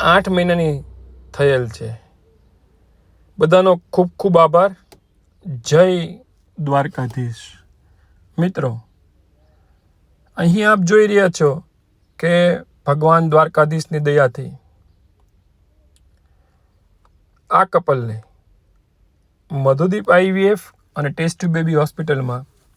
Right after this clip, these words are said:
સારવાર લેવાથી પહેલા જ પ્રયત્ને બે બાળકો જન્મ્યા છે, તંદુરસ્ત છે અને આઠ વર્ષના, આઠ મહિનાના થઈ ગયા છે.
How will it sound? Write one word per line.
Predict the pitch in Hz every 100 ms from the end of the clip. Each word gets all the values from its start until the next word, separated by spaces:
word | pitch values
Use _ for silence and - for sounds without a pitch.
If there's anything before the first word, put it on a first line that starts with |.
| _ _ _ _ _ _ _ _ _ -
સારવાર | - 156 170 196 202 190 165
લેવાથી | 151 135 113 - _ _ _ _ _ -
પહેલા | 147 160 175 175
જ | -
પ્રયત્ને | 156 147 160 135 135 - _ _ _ _ _ -
બે | 165 151 170 190
બાળકો | 160 147 147 - 139 123 - _ _ _
જન્મ્યા | 127 143 160 160
છે, | - 190 _ _ _ _ _ _ _ _ _ _ _
તંદુરસ્ત | 156 175 208 233 226 - 233 190
છે | 233 311 _ _ _ _ - -
અને | 151 160 - 170
આઠ | 190 -
વર્ષના, | 175 165 160 165 156 - -
આઠ | 175 180
મહિનાના | 165 165 160 156 151
થઈ | 160 156
ગયા | 139 131 117
છે. | 160